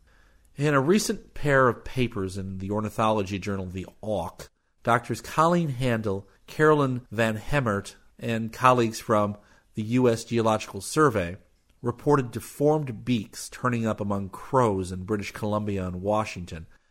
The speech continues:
and more than twenty-one hundred deformed black-capped chickadees have been found in Alaska since nineteen ninety-eight. Additionally, a few deformed red-tailed hawks have been seen as far south as California.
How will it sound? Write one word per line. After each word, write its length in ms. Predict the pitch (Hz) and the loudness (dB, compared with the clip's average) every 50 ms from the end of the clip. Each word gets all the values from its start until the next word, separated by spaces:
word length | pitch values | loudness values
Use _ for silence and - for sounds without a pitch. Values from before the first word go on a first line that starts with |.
| _ _ _ - | _ _ _ -8
and 260 | - 110 120 127 127 | -4 0 0 0 0
more 200 | 123 120 120 117 | 2 2 2 2
than 140 | 113 110 107 | 2 0 -4
twenty-one 460 | - - - 143 147 151 131 127 123 | -6 -2 0 2 2 2 0 0 -2
hundred 460 | 117 - - 160 170 156 123 110 98 | -2 0 0 0 0 2 -2 -4 -4
deformed 480 | 92 98 - - - 101 98 95 95 - - - - - _ _ _ | -4 -6 -6 -4 -4 -4 -2 -4 -6 -10 -14 -20 -20 -20 _ _ _
black-capped 840 | 107 104 107 110 113 113 - - - - - 120 107 104 - - - | -2 0 0 0 -2 -4 -10 -16 -18 -6 -2 -2 -2 -2 -4 -10 -12
chickadees 600 | - - 151 143 - 104 92 87 87 87 - - - - - - - | -6 -4 -4 -2 -2 -4 -4 -4 -4 -6 -8 -12 -18 -20 -20 -20 -6
have 120 | - 104 98 | -4 -4 -4
been 140 | 101 98 | -4 -6
found 360 | 95 - - 110 104 104 101 101 | -8 -4 -2 -2 0 0 -2 -4
in 80 | 98 | -4
Alaska 640 | 95 95 98 107 113 117 117 110 - - - 90 87 | -6 -4 -4 -2 -2 -2 -2 -2 -4 -8 -10 -10 -10
since 300 | - - 90 90 - 98 | -10 -12 -12 -12 -10 -8
nineteen 360 | 98 101 98 - - 95 92 | -8 -8 -8 -8 -8 -8 -6
ninety-eight. 580 | 95 95 92 90 90 90 98 98 90 82 - - _ _ _ _ _ _ _ _ _ _ _ _ _ _ _ _ | -6 -6 -6 -6 -6 -4 -4 -4 -4 -6 -10 -16 _ _ _ _ _ _ _ _ _ _ _ _ _ _ _ _
Additionally, 520 | 123 120 110 147 139 - 151 127 117 110 104 | -8 0 0 2 2 2 2 2 4 2 2
a 40 | |
few 320 | 98 - - 117 113 107 104 - - - - - - | 0 -2 0 0 0 0 -2 -6 -14 -20 -20 -20 -8
deformed 460 | - 110 - - 120 117 117 110 107 | -8 -8 -4 2 4 4 4 4 2
red-tailed 540 | 104 104 110 110 104 - 117 107 98 95 95 | 2 4 2 2 2 -2 -2 -2 -2 -2 -4
hawks 520 | 90 - - 131 127 110 98 - - - - | -8 -10 0 2 2 2 2 0 -6 -10 -10
have 160 | 101 90 92 | -10 -8 -6
been 240 | - 98 92 95 92 | -8 -8 -8 -8 -10
seen 300 | - - 110 101 95 95 | -10 -8 -6 -6 -6 -6
as 120 | 95 - | -8 -8
far 220 | - - 104 98 | -6 -4 -4 -4
south 380 | 95 - - 107 98 95 - - | -4 -4 -4 -2 -2 -2 -6 -8
as 80 | 87 - | -14 -10
California. 720 | - 107 92 92 87 - - 113 110 107 92 90 85 78 | -8 -8 -8 -8 -8 -4 -2 0 0 0 -2 -6 -8 -10